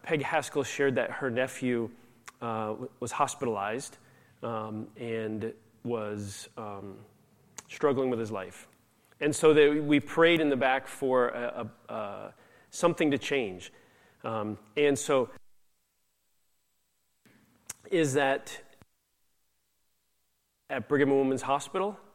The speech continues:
and was, uh, air, air flight, medevaced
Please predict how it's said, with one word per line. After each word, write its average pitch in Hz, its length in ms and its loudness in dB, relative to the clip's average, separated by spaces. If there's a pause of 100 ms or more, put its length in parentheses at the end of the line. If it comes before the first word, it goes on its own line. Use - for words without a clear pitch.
(460)
and 135 180 2
was, 123 320 2 (240)
uh, 110 380 -2 (580)
air, 156 240 8 (160)
air 151 240 4
flight, 143 480 0
medevaced 131 560 0